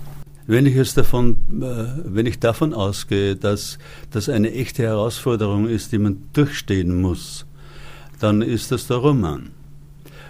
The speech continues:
Die Lyrik hat sich gewandelt. Früher war, waren Gedichte oft sehr schnell,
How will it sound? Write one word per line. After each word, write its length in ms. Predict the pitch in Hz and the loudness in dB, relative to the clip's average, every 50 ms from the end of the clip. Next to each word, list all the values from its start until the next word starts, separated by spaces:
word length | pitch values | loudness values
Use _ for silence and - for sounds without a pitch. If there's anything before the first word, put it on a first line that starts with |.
| - - - | -12 -2 0
Die 80 | 113 110 | 2 2
Lyrik 480 | 117 117 131 156 160 165 175 170 143 | 4 6 6 6 8 6 4 4 2
hat 100 | 147 143 | 0 0
sich 220 | - 156 139 - - | 0 -4 -6 0 0
gewandelt. 640 | 143 113 95 80 76 76 - - 85 - - - - - - - - - | 0 0 0 -2 -2 -4 -6 -8 -12 -12 -14 -14 -16 -16 -16 -18 -18 -16
Früher 920 | - - - 110 135 143 151 151 147 143 139 135 131 131 123 123 113 101 | -14 -10 -2 2 4 6 6 6 6 6 4 4 2 0 0 -2 -2 -2
war, 580 | 101 101 101 101 101 104 104 - 143 139 110 90 | 0 0 0 0 0 -2 -4 -4 -6 -6 -4 -2
waren 240 | 101 101 104 107 104 | -2 0 0 0 0
Gedichte 560 | - 110 101 - 120 117 - - - 113 107 | -2 -2 -2 -2 -4 -4 -4 -6 -6 -4 -2
oft 180 | 104 98 - - | -2 -4 -4 -6
sehr 280 | - - 113 107 104 | -4 0 0 0 0
schnell, 480 | - - - 98 98 101 104 120 131 | 0 -2 0 0 0 0 -2 -4 -6